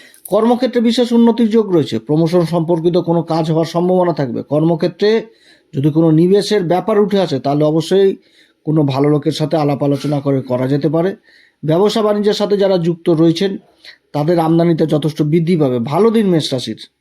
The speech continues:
চন্দ্রমা সুখের ঘরের অধিপতি উচ্চ অবস্থায় নিজের নক্ষত্রে থাকবে। তো কর্মক্ষেত্রে করা যে কোনো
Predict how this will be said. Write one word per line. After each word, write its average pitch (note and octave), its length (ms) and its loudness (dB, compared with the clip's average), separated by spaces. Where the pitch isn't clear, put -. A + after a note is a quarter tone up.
চন্দ্রমা D#3 400 2
সুখের F#3 340 -2
ঘরের G3+ 260 2
অধিপতি G3 400 0
উচ্চ G3 240 -2
অবস্থায় F#3+ 400 0
নিজের F#3 240 2
নক্ষত্রে E3+ 420 -2
থাকবে। A#2+ 300 -4
তো B2 120 -12
কর্মক্ষেত্রে G3 800 0
করা F#3+ 320 -2
যে F3+ 180 0
কোনো A3 260 0